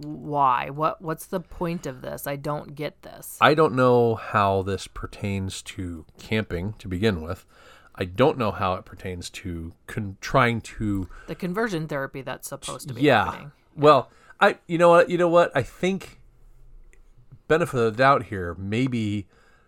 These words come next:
Speaker 2: we're supposed to take this as just as ridiculous as any other attempt at conversion. You can't change someone from who they
Speaker 1: Right.
Speaker 2: are.
Speaker 1: Yeah.
Speaker 2: Do you know what I mean? Like, no matter what dumb thing you do,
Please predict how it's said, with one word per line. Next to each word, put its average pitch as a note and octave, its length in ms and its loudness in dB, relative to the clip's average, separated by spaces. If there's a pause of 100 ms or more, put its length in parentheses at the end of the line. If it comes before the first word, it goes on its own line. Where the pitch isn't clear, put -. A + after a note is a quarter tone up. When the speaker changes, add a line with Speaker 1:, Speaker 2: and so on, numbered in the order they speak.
(420)
Speaker 2:
we're A#2+ 240 2
supposed - 440 -2
to A2 40 -8
take A2+ 320 -6
this G#2 240 -6 (120)
as F#2+ 440 -4 (300)
just A2 320 2
as G#2 140 -4
ridiculous G#2 560 -4
as F#2 100 -4
any G2 300 -4
other A#2+ 580 4
attempt - 680 -8
at A2+ 160 -6
conversion. F#2 680 -6
You G2+ 140 -6
can't A2+ 360 -2 (200)
change G#2+ 640 -2
someone F#2+ 420 -2
from F#2 280 -8 (120)
who G2+ 140 -6
they - 240 -8
Speaker 1:
Right. - 100 -20
Speaker 2:
are. F2+ 380 -6 (260)
Speaker 1:
Yeah. D#2+ 180 -10 (120)
Speaker 2:
Do G#2+ 80 -6
you G#2 40 -2
know G#2 120 0
what G2 40 -2
I F#2+ 40 -2
mean? G#2+ 320 -2
Like, G#2 360 -2 (1000)
no B2+ 160 2
matter C3 320 6
what B2+ 500 4
dumb A2 380 0
thing A2+ 340 -4
you F#2+ 160 -6
do, F2 520 2